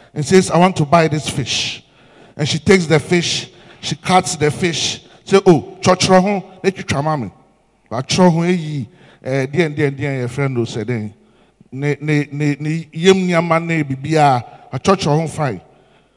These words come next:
When she was done, this lady looks at the fish and says, "I will not buy again." If it were you,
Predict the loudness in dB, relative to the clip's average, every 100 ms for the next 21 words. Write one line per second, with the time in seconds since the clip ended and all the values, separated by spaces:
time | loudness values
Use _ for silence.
0 | _ _ _ _ _ _ _ _ 2 2
1 | 0 4 6 6 8 8 8 4 -6 -20
2 | -20 -20 _ _ _ -2 6 6 6 4
3 | 4 2 2 2 0 -2 -2 2 2 2
4 | 0 -14 _ -2 0 0 0 2 2 0
5 | -4 -6 -8 -20 _ _ _ _ _ _
6 | _ _ _ _ _ _ _ _ _ _
7 | _ _ _ _ _ _ _ _ _ _
8 | _ _ _ _ _ _ _ _ _ _
9 | _ _ _ -8 -6 -4 -2 0 0